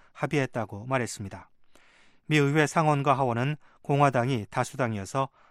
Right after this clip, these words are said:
법안 처리에 결정권을 갖고 있습니다. 앞서 상원은 지난 유월 러시아와 이란 제재 법안을 압도적으로 통과시켰고, 하원은 지난 이십오일 북한과 러시아, 이란 통합 제재 법안을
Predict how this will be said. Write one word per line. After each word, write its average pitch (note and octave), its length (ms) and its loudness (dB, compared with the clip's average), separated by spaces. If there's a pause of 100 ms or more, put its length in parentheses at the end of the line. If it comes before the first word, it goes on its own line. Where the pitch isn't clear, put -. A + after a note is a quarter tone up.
법안 C3+ 360 2
처리에 A#2+ 400 -4
결정권을 C3 580 -4
갖고 B2 240 -6
있습니다. - 460 -12 (720)
앞서 C3+ 400 2
상원은 C#3 520 0
지난 C3+ 300 -2
유월 A#2+ 260 0 (400)
러시아와 C#3 600 2 (240)
이란 D3 340 4
제재 C#3 280 -2
법안을 A#2 460 -2 (300)
압도적으로 C#3+ 760 0
통과시켰고, C3+ 880 -6 (560)
하원은 C#3 520 0 (200)
지난 C#3+ 280 2
이십오일 B2 540 -2 (260)
북한과 C3+ 640 4
러시아, B2 420 0 (300)
이란 B2+ 500 2
통합 D#3 320 0
제재 C3 240 -2
법안을 A2+ 460 -2